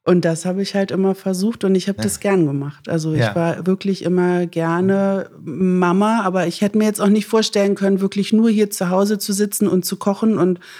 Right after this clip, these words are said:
Speaker 1: auf die Kinder zu warten. Also es war immer so dieses Drumherum dann eben, ja, zu Beginn dann halt mit den, mit den Schulen dann eben, mit dem Elternrat und solche Geschichten dann halt.
Speaker 2: Dann hast du ja eine gewisse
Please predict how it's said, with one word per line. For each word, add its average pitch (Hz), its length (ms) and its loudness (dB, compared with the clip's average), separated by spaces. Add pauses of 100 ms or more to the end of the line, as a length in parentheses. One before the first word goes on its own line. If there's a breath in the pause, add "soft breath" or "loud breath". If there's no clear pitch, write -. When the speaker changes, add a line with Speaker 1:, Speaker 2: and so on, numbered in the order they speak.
(800 loud breath)
Speaker 1:
auf 143 160 0
die 170 120 -2
Kinder 196 320 4
zu 160 200 -6
warten. 165 300 0
Also 170 160 2
es - 140 -6
war 175 100 -2
immer 175 240 2
so 170 120 -2
dieses 165 360 -4
Drumherum 170 640 0
dann 165 160 2
eben, 165 420 0
ja, 156 180 0
zu 156 160 -10
Beginn 165 320 -2
dann 160 200 0
halt 156 180 -4
mit 160 160 -4
den, 160 300 -2 (360 loud breath)
mit 175 140 0
den 170 140 4
Schulen 143 480 0
dann - 180 -6
eben, - 220 -8
mit 165 180 -8
dem 170 240 -8
Elternrat 156 720 -2
und 151 140 -4
solche 147 260 -10
Geschichten - 480 -8
dann 156 220 -2
halt. 165 260 -6 (480)
Speaker 2:
Dann 92 200 -2
hast 107 180 -4
du 113 60 2
ja 104 160 0
eine 101 360 -6
gewisse 101 460 -2